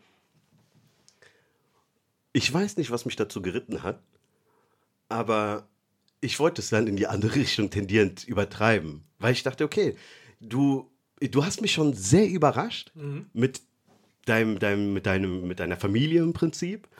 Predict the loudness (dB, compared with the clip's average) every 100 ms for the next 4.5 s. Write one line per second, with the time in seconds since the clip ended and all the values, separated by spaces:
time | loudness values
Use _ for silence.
0 | -12 -8 -6 -4 -4 -6 -4 2 4 4
1 | 6 6 6 6 6 4 0 0 0 0
2 | -8 _ _ _ _ -2 0 4 2 0
3 | -8 _ _ _ _ _ -8 -4 -4 0
4 | 4 4 2 -6 -14